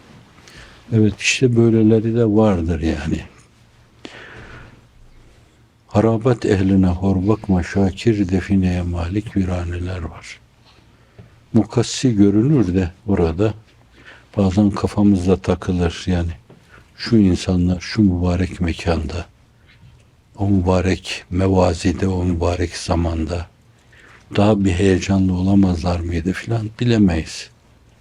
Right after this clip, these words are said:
Evet, İbrahim Hakkı Hazretleri işte z-, öyle diyor. "Harabat ehline hor bakma şakir. Hakkı gel sırrını eyleme zahir.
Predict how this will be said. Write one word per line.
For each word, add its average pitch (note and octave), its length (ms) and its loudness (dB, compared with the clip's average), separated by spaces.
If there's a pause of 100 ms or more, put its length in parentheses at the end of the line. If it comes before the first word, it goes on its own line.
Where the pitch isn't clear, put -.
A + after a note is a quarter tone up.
(720)
Evet, F#2 240 -2
İbrahim F#2+ 460 2
Hakkı F2+ 280 -4
Hazretleri F2+ 600 -4
işte - 360 -4
z-, F2+ 580 -6 (1040)
öyle G2 340 2
diyor. D#2 260 -6
"Harabat F#2 540 -2
ehline F2+ 340 -4
hor F2+ 340 -6
bakma F2 320 -8
şakir. - 460 -12 (1120)
Hakkı - 440 -2
gel G2 280 4
sırrını F#2 580 0
eyleme G2 540 4
zahir. F2+ 720 0